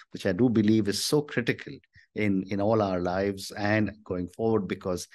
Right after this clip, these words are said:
every ten, twelve, fifteen years, we, we're going to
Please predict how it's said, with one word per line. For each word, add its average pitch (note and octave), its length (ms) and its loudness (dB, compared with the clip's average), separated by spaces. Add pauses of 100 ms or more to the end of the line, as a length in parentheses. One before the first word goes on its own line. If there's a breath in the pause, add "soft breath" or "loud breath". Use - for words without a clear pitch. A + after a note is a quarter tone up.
(260 loud breath)
every A2+ 280 4
ten, G#2+ 280 4
twelve, G2 300 2
fifteen G#2 340 -2
years, G2+ 220 4
we, G2 140 2
we're F#2+ 140 -2
going G2 260 0
to F#2+ 60 -4